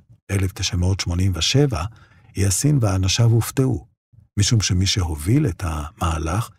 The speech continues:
היו ארגונים חילוניים בשטחים. יאסין הבין שהוא חייב להצטרף למאבק העממי, וכינס את אנשיו לישיבה שבסופה הוחלט להקים תנועה ייעודית להשתתפות במאבק,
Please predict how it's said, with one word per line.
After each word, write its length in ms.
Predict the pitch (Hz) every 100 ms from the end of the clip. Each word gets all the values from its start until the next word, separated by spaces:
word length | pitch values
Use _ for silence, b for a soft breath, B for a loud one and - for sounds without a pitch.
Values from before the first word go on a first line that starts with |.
| B B
היו 220 | 113 113 127
ארגונים 460 | 117 113 104 110
חילוניים 540 | - 120 110 104 104 104
בשטחים. 520 | 104 - 101 104 78 - _ _ _ _ _ - _ _ _ -
יאסין 420 | 95 98 151 170
הבין 380 | 147 110 127 180
שהוא 220 | - 107
חייב 260 | 107 101
להצטרף 640 | 110 104 - - 101 123 -
למאבק 480 | 76 76 73 80 -
העממי, 460 | 82 92 95 101 - - _ _ _ -
וכינס 500 | 101 95 117 120 117
את 120 | 107
אנשיו 420 | 90 87 - 90 117
לישיבה 640 | 95 80 - 78 78 82
שבסופה 680 | - 101 92 - 82 87 85 110 B B B
הוחלט 400 | 107 - 90 98
להקים 400 | 98 90 110 104
תנועה 380 | - 107 95 104
ייעודית 540 | 95 92 92 110 113
להשתתפות 520 | 107 101 101 - 110
במאבק, 680 | 104 101 101 101 98 87 -